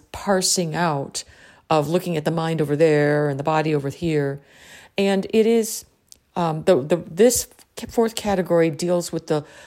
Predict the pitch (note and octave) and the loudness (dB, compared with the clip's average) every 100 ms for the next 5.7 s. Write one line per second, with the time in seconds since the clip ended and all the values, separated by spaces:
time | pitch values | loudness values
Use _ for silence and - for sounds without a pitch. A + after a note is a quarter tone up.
0 | - E3 F#3 G3 - D#3+ D3+ - - - | -4 0 0 0 -2 -4 -4 -4 -6 -4
1 | E3 C#3+ - - - - _ _ _ _ | -4 -4 -6 -12 -16 -18 _ _ _ _
2 | _ _ - A3+ B3 - F3 C4+ F#4+ F#4 | _ _ -2 0 0 -2 -4 -2 -2 -6
3 | - C4 A3+ G#3 - D#3+ F3 D#3+ D#3+ D3+ | -4 -4 -2 -6 -8 -6 -4 -2 -4 -4
4 | F#2 - F#3+ - _ _ _ - - - | -8 -8 -10 -14 _ _ _ -20 -20 -6
5 | A3 G#3+ G#3 - B3 D#4 | 0 0 0 -2 -2 -4